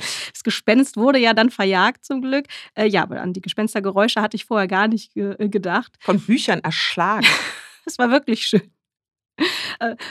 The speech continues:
Speaker 1: nach diesem lustigen Auftakt, den er uns gegeben hat, hat er uns dann aber auch sehr, sehr nachdenklich gemacht. Also es war wirklich ein
Speaker 2: Mhm.
Speaker 1: richtig guter Slam, der von allem etwas hatte.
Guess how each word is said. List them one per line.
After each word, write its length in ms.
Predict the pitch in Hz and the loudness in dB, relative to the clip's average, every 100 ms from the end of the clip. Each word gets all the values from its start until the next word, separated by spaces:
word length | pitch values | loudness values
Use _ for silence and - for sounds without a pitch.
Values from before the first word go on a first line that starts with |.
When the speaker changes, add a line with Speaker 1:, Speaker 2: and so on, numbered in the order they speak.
| - | 0
Speaker 1:
nach 140 | 233 | 2
diesem 240 | 254 262 247 | 4 6 6
lustigen 340 | 330 - 262 | 4 2 2
Auftakt, 540 | 202 254 - 349 330 | 4 2 2 0 2
den 140 | 311 294 | 0 2
er 40 | |
uns 140 | 277 285 | 0 -4
gegeben 380 | 262 269 277 | -6 -4 -2
hat, 120 | 285 - _ _ - | -2 -4 _ _ -2
hat 140 | 269 | 2
er 100 | 277 | 4
uns 140 | 262 - | 2 0
dann 160 | 269 | 0
aber 320 | 254 254 254 | 2 4 4
auch 160 | 247 247 | 2 0
sehr, 320 | - 240 254 | -2 0 2
sehr 220 | 233 247 | 4 2
nachdenklich 640 | 226 220 - - 151 156 - | 4 2 2 -16 -14 -16 -12
gemacht. 340 | - 170 - | -10 -10 -12
Also 120 | - | -16
es 80 | 190 | -8
war 80 | 214 | -6
wirklich 200 | 226 220 | -6 -4
ein 220 | 214 208 185 | -2 -2 -2
Speaker 2:
Mhm. 200 | 202 208 _ - | -8 -8 _ -4
Speaker 1:
richtig 280 | 262 233 | -4 -6
guter 240 | - 233 226 | -8 -4 -2
Slam, 400 | - 220 226 220 | 0 0 0 0
der 100 | 208 | -4
von 240 | 214 196 | -4 -6
allem 480 | - 214 226 208 220 | 0 2 4 2 -2
etwas 440 | 190 - 185 - 170 | -10 -10 -12 -10 -14
hatte. 240 | - | -14